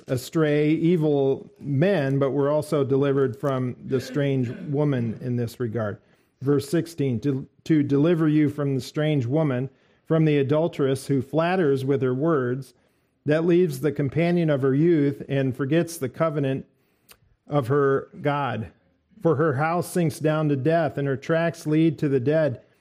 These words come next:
None who go to her return again, nor do they reach the paths of life." So, uh, and we'll leave it there with that.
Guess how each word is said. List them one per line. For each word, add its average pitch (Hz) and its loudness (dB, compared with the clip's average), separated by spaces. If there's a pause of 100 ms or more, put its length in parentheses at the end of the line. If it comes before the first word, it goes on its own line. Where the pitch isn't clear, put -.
(140)
None 180 2
who 175 4
go 170 2
to 175 2
her 151 2
return 170 2
again, 143 0
nor 180 2
do 156 2
they 147 2
reach 170 0 (380)
the 139 -2
paths 151 0
of 135 -2
life." 156 0 (420)
So, 165 0 (340)
uh, 120 -2 (240)
and 127 -4
we'll 123 -2
leave 131 0
it 120 -6
there 123 -2 (1800)
with 127 -2
that. 143 -2